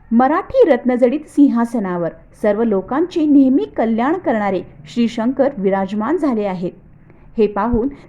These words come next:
सर्व लोकांवर अनुग्रह करण्याकरिता त्यांना पार्वती प्रश्न विचारते की, "हे भगवान शिवशंकरा, आपण सर्व लोकांचे स्वामी आहात व प्राणीमात्रांच्या कल्याणार्थ रात्रदिवस झटत आहात. आपण सर्वांमध्ये श्रेष्ठ असून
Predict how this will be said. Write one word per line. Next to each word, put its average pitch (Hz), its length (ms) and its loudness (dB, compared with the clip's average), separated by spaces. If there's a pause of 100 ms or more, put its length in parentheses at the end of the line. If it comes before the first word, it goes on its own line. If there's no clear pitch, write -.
(100)
सर्व 381 280 0
लोकांवर 233 520 0 (300)
अनुग्रह 233 480 -2
करण्याकरिता 247 720 -2 (300)
त्यांना 214 280 -4
पार्वती 226 520 -4
प्रश्न 277 360 0
विचारते 196 540 -4 (300)
की, 302 300 -2
"हे 302 220 -2
भगवान 349 440 -2
शिवशंकरा, 262 680 -2 (360)
आपण 254 420 0
सर्व 370 340 -2
लोकांचे 294 520 0
स्वामी 240 400 -2
आहात 220 300 -2 (380)
व 262 200 4 (280)
प्राणीमात्रांच्या 359 840 0
कल्याणार्थ 277 720 0 (300)
रात्रदिवस 233 720 2 (100)
झटत 277 320 0
आहात. 269 300 -2 (300)
आपण 311 380 -2
सर्वांमध्ये 320 760 0
श्रेष्ठ 311 360 -4
असून 277 280 0